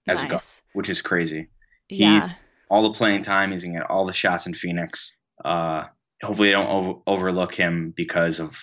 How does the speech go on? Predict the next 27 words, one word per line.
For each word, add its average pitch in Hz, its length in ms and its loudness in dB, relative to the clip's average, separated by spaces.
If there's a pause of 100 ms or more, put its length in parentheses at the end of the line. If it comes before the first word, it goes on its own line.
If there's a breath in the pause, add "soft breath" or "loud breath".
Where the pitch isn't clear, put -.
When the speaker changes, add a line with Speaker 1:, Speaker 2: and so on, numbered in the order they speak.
(120)
Speaker 1:
all 87 120 6
the 85 60 0
losses 82 600 2
<laughs> - 0 -
Phoenix 123 380 4
is 107 120 6
gonna 98 180 0
have. 90 320 -2 (100)
Speaker 2:
Yeah, 202 360 2
and 226 100 -4
I 240 140 -2
even 302 240 -4
think 220 500 -6
for 208 200 -4
the 180 100 -4
Lakers, 180 600 -2
Larry 180 300 -2
Nance 175 300 -6
Junior 185 340 -4
was 170 180 -4
a 175 60 -6
steal 170 380 -2
at 170 340 -2 (120)
the 190 80 -4
twenty-seventh 185 800 -4
pick, 151 360 -4
because 180 560 -2